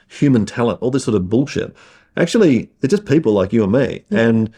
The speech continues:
Speaker 1: you become friends with them. You spend more time with them than you do with your own family. So for me, finding the right people and surrounding yourselves with people that are smarter than you, better than you, have more experience than you. That's why I partnered with Tomo.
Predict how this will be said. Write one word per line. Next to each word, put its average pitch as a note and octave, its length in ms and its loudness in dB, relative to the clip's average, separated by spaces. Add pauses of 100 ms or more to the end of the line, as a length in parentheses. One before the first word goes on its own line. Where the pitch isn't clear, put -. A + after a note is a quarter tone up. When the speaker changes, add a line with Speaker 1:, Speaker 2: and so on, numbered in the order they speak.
(220)
Speaker 1:
you B2+ 100 2
become F3 240 2
friends D#3 400 2
with A2+ 100 0
them. A2 140 2
You A#2 80 2
spend C3+ 220 2
more D3 200 4
time C#3+ 280 0
with A2 120 0
them A2 320 2
than A2 120 2
you A2 80 4
do A#2+ 140 2
with A2+ 140 0
your G#2+ 80 2
own G#2+ 160 0
family. C3 480 -4 (400)
So C3+ 180 2
for C3+ 120 0
me, D#3+ 340 4
finding C3+ 360 2
the G#2 60 0
right B2+ 220 2
people A#2 420 0
and A2+ 160 0
surrounding B2+ 440 2
yourselves A#2 360 2
with A2+ 140 -2
people A2 280 0
that G2+ 100 2
are F#2+ 160 -2 (120)
smarter B2+ 480 0
than B2 160 0
you, B2 280 2
better B2 300 2
than B2 120 0
you, A#2 240 4
have G#2+ 140 0
more A2+ 260 4
experience C3 540 0
than F#2+ 100 0
you. B2 140 4
That's D#3 180 0
why C#3 140 2
I - 20 -4
partnered B2+ 300 -2
with F#2+ 100 0
Tomo. C3 360 0